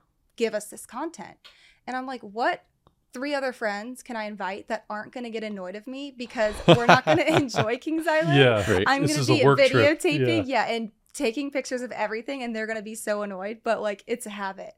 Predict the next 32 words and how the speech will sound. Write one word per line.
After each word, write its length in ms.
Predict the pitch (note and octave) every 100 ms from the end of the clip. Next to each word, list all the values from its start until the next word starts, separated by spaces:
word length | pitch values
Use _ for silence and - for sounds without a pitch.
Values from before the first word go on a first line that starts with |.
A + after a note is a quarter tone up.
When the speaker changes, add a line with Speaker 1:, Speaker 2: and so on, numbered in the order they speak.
| -
Speaker 3:
Mm-hmm. 120 | G#2+
Speaker 2:
Yeah. 180 | F2+ G2+ A3+
Speaker 1:
And, 460 | A3 G#3 G3+ G3 -
um, 440 | G#3 G3 F#3 F#3 _
you 100 | G#3+
know, 280 | G3+ G3 -
just 240 | - B3+ -
get 160 | C#4 E4
in 80 |
the 80 | F4
habit 420 | C4+ D4 D#4+ C4
of 260 | - A3+ F3+ - _ _ _ _
recording 440 | - - E4 C#4+ A#3
things. 320 | G3+ F#3+ A3
You 100 | C4
know, 60 | C4
even 240 | D4+ D4+
if 100 | D#4
you're 120 | D#4+ D#4+
sitting 340 | - B3+ C#4+
at 100 | C#4+
the 80 | C#4+
closing 380 | D4 D#4+ F#4 E4+
table, 260 | A3+ G3+
just 300 | G3+ C4 -
snap 260 | - D#4+ D#4+
a 60 |
quick 400 | D#4 _ E4 D#4+
picture 320 | - C4 - C4
at 140 | -
Speaker 2:
Yeah. 60 | A3
Speaker 1:
closing. 540 | A3 C4+ B3 A3 G#3+